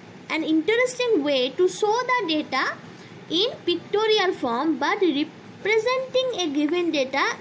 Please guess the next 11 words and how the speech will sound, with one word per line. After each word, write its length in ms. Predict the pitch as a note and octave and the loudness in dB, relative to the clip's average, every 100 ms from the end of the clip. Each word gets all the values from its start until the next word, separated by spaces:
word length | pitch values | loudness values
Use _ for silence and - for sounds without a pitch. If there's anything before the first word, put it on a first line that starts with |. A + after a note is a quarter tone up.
| - | -2
in 300 | E4+ F#4+ F#4 - - - - - - | 0 0 -4 -12 -20 -20 -20 -18 -10
the 300 | A#3+ D4 E4 | -4 -2 -2
form 380 | - C#4+ D4+ D#4 | -2 0 0 0
of 200 | C#4+ - | -2 -4
pictograph 720 | C#4 - F4 D#4 D4+ C#4+ - | -8 -4 -4 -2 0 0 0
is 200 | E4 E4 | -4 -2
not 280 | D#4+ F4+ A4 | -2 -2 0
a 120 | G#4+ | 2
very 340 | F#4 F4 F#4 - | 2 2 0 0
accurate 600 | E4+ - E4 F4 G#4+ - | -6 -2 0 2 0 -2
technique. 440 | C4 C4 C4+ C4 | -4 0 0 -2